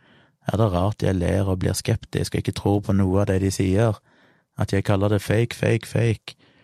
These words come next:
Politiet henla voldtektssaken, så nå må hun sikkert spille død for å få nok sympati til en lovendring. Jeg var ikke velkommen der, kan en si mildt, men sympati ville de ha mer av." Jeg skjønner ikke den siste setningen.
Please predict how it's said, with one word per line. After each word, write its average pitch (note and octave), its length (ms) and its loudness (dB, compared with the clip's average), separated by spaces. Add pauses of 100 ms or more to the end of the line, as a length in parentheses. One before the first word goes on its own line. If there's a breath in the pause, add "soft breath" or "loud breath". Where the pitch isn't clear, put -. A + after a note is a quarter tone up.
(320 soft breath)
Politiet G#2 480 0
henla F#2+ 380 0
voldtektssaken, G2 840 -2
så - 120 -6
nå F#2+ 140 2
må G2 80 0
hun F#2 80 0
sikkert F#2 340 -2
spille F#2+ 380 -2
død F#2+ 280 2
for - 180 -4
å F#2 60 -4
få - 140 -2
nok F2+ 200 -2
sympati F#2 520 0
til F2+ 160 -4
en F2+ 100 2
lovendring. F2+ 680 0 (1800 soft breath)
Jeg G2 140 0
var G2+ 120 2
ikke - 400 -4
velkommen G2+ 480 2
der, F#2 340 0 (240)
kan F2+ 180 0
en F2 160 2
si F#2 240 0
mildt, F2+ 580 -2
men F#2+ 120 0
sympati G2+ 560 0
ville F2+ 300 0
de F#2 180 -2
ha F2+ 100 0
mer F2+ 280 0
av." - 240 -4
Jeg - 80 -8
skjønner - 220 -8
ikke - 80 -6
den - 100 -8
siste - 260 -6
setningen. G2+ 440 -4